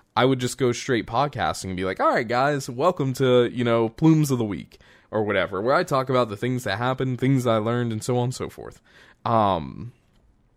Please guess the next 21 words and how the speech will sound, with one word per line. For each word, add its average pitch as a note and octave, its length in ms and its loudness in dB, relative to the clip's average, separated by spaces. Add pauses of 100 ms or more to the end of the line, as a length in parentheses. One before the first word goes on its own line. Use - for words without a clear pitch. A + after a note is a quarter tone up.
(220)
and C3 140 4
then, A#2 180 4
you A2 80 4
know, G#2+ 140 4
toss G#2 340 0
in G#2+ 100 -4
some G2+ 180 -8
things G2+ 200 -4
about F#2+ 300 -4
mental G2 380 -4
health F#2+ 340 -4 (340)
and G2 440 -4
well-being G2+ 880 -2 (260)
and F#2+ 160 -8
just F#2 200 -8
spirituality, G2 840 0
everything. G2 540 -4 (340)
Just - 220 -8
because, G#2+ 680 -4 (220)
you A#2 160 -4
know, F#2+ 320 -2